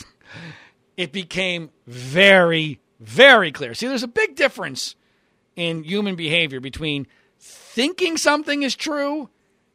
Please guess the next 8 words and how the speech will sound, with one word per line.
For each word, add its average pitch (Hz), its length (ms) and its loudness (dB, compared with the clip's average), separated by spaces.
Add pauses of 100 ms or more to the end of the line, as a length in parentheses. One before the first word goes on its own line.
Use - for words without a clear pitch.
(160)
and 170 680 -6
knowing 185 580 6
it's 131 180 -6
true. 92 460 -14 (1080)
Before 277 1000 0 (160)
Roy 214 300 -4
Moore 196 300 -4
lost, 147 640 -6